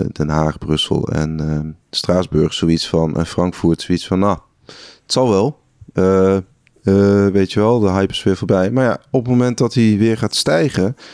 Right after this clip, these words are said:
ja, dan, dan, eh, dan worden ze wakker. En dan denken ze: "Nou, we hebben misschien nog wel wat, eh, wat extra belastingen nodig, belastinginkomsten. En, eh, we gaan die, eh, Bitcoin-bezitters, want dat zijn er inmiddels wel, eh, een paar miljoen in Nederland,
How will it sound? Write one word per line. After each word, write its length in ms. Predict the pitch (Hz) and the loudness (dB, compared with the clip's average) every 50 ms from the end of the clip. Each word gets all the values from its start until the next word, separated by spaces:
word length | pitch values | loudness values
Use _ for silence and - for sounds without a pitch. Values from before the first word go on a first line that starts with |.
| - - _ | -20 -16 _
ja, 200 | - - 214 139 | -4 -2 -2 0
dan, 220 | 110 113 117 120 | 0 0 0 0
dan, 280 | 110 123 120 120 117 113 | 0 0 0 0 0 0
eh, 200 | 110 107 107 107 | 2 2 2 2
dan 140 | 147 165 156 | 0 0 0
worden 220 | 147 135 117 110 | 2 0 0 0
ze 120 | 104 - 107 | 0 0 0
wakker. 480 | 117 139 147 - - 92 95 113 - _ - - - - - - - - | 0 0 0 0 0 -2 -2 -2 -4 _ -20 -20 -20 -20 -20 -20 -14 -6
En 100 | - 131 | -2 -2
dan 100 | 131 120 | 0 0
denken 200 | 123 120 117 - | 0 0 0 -2
ze: 80 | - 143 | -2 -2
"Nou, 400 | 143 165 175 107 90 101 139 175 - _ _ _ _ | 0 0 0 2 2 0 0 -2 -6 _ _ _ _
we 140 | - - 120 | -8 -4 -2
hebben 180 | 131 135 117 113 | -2 0 0 0
misschien 260 | 107 - - 120 107 | -2 -2 0 0 0
nog 120 | 101 95 | 2 2
wel 260 | 95 95 92 92 90 | 2 2 2 2 2
wat, 260 | 90 90 92 - - - | 2 0 0 -2 -2 -2
eh, 100 | 90 87 | 0 0
wat 200 | 80 90 95 - | 0 0 -2 -2
extra 280 | - 98 - - - 82 | -4 -6 -6 -6 -6 -2
belastingen 400 | 95 95 120 - - - - 101 | 0 0 0 0 0 0 0 0
nodig, 340 | 85 - - 107 117 - | 0 0 -2 -2 -4 -2
belastinginkomsten. 1000 | - - 104 120 - - - - - - - - - 82 - - - - 147 156 _ - - - - - - - - _ _ - | 0 0 0 0 0 -2 -4 -4 -4 -6 -8 -6 -8 -6 -6 -6 -2 -2 -2 -2 _ -12 -20 -20 -18 -18 -18 -20 -20 _ _ -6
En, 320 | - 127 127 120 113 107 | -4 -2 0 0 2 2
eh, 240 | 104 101 98 98 101 | 2 2 2 2 0
we 80 | 131 | 0
gaan 240 | 147 - 180 147 139 120 | 0 0 0 0 2 2
die, 340 | 110 107 104 101 98 95 | 2 2 4 4 2 2
eh, 80 | 95 90 | 2 0
Bitcoin-bezitters, 840 | 90 139 - - - 208 202 185 185 170 - 180 160 - - 117 - | 0 -2 -2 0 -2 0 2 2 2 2 2 0 0 0 -2 -4 -2
want 140 | - 107 98 | -2 -2 -2
dat 120 | 110 107 | -2 -2
zijn 240 | - - 123 147 175 | 0 0 0 0 2
er 100 | 165 143 | 2 2
inmiddels 400 | 123 113 107 107 98 101 95 90 | 2 2 2 0 0 0 0 0
wel, 340 | 101 101 98 95 92 92 95 | 2 2 2 4 4 4 4
eh, 120 | 92 90 | 2 2
een 100 | 90 90 - | 0 0 0
paar 200 | - 98 90 87 | 0 -2 0 0
miljoen 260 | 87 87 87 90 90 | 2 2 2 2 2
in 80 | 90 82 | 2 2
Nederland, 540 | 80 80 78 73 73 82 95 120 - - | 2 2 2 2 2 0 -2 -4 -6 -12